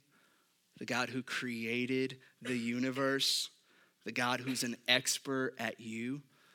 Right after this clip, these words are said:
the God who knows the future, the God who loves you deeply, the God who knows the absolute best for your life, who in his infinite wisdom and knowledge sent his son Jesus into the world to pay for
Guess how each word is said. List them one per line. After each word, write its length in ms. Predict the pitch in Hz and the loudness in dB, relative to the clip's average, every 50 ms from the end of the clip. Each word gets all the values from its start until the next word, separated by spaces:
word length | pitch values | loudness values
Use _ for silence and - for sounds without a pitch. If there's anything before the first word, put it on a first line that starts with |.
| - _ _ - - | -20 _ _ -12 -12
the 60 | 113 | -4
God 300 | 113 120 120 123 123 120 | -2 0 0 0 0 0
who 120 | - 135 | -2 -2
knows 680 | 123 120 120 120 120 123 123 127 127 127 127 123 - - - | -2 -2 -2 -2 -2 -2 0 0 0 0 0 -2 -4 -4 -4
the 120 | 120 110 | -6 -6
future, 640 | - - - 123 123 123 - - 143 139 143 147 143 - _ _ _ _ _ _ _ _ _ _ _ _ _ _ _ _ _ _ _ - | -6 -4 -4 -4 -2 -2 -2 -2 -2 -2 -2 -4 -6 -10 _ _ _ _ _ _ _ _ _ _ _ _ _ _ _ _ _ _ _ -10
the 80 | - 117 | -8 -2
God 240 | 120 127 123 127 110 | 2 2 2 2 0
who 140 | 101 123 120 | -2 -6 -8
loves 500 | 113 107 110 107 110 117 113 - - 127 | -6 -6 -4 -4 -4 -2 -2 -2 -2 -2
you 220 | 120 117 113 110 - _ - - - - - | -4 -4 -6 -10 -14 _ -20 -20 -14 -8 -4
deeply, 560 | 120 117 131 131 - 151 139 139 143 160 156 - - _ - _ _ _ _ _ _ _ _ - | -2 -2 -2 -2 -2 -2 0 0 0 -2 -6 -10 -18 _ -20 _ _ _ _ _ _ _ _ -12
the 80 | 120 | -6
God 260 | 110 123 123 127 123 120 | 0 2 4 4 4 2
who 80 | 127 | 0
knows 300 | 123 120 120 120 127 123 | -2 -2 0 0 -2 0
the 140 | - 123 123 | 2 2 4
absolute 520 | 131 131 - - 131 123 113 - - - | 4 2 2 -2 -2 -4 -4 -6 -6 -2
best 280 | - 123 127 131 - - | 0 2 2 2 0 0
for 120 | - 139 | 0 -2
your 220 | 131 123 123 123 120 | -2 0 0 0 0
life, 580 | 123 120 120 127 135 139 139 - - - - - _ - - - - - - - _ | 0 2 2 2 0 -2 -4 -8 -10 -14 -16 -20 _ -20 -20 -20 -20 -20 -20 -20 _
who 220 | - 147 139 131 - - | 0 0 0 2 4 4
in 140 | 160 165 | 4 4
his 300 | 160 156 156 143 135 156 - - | 6 4 4 4 4 2 2 2
infinite 500 | 160 170 170 - - 180 170 160 156 - | 2 2 2 2 2 2 4 2 2 0
wisdom 560 | 131 135 151 156 151 - 170 160 165 160 - - | 0 2 4 4 4 4 4 2 2 0 0 -2
and 180 | 127 123 120 | -2 0 2
knowledge 480 | 120 123 131 139 147 156 156 151 151 - | 4 6 8 8 8 8 6 4 4 4
sent 300 | - - 151 156 147 - | 4 4 4 2 0 0
his 200 | - 143 131 - | 0 2 2 2
son 300 | - 147 143 143 139 131 | 0 0 0 -2 -2 -2
Jesus 560 | - - 123 127 135 135 131 143 135 - - | 0 0 2 2 2 4 2 2 4 2 2
into 280 | 135 127 117 - - 135 | 2 0 -2 -2 -4 -4
the 100 | 123 117 | -4 -4
world 460 | 110 117 123 123 127 131 135 135 - | -4 -4 -2 0 0 0 0 -2 -4
to 100 | - 110 | -6 -8
pay 340 | - - - - 131 131 139 | -8 -8 -4 -2 0 0 0
for 320 | 131 - - 135 131 123 | -2 -4 -4 -4 -4 -2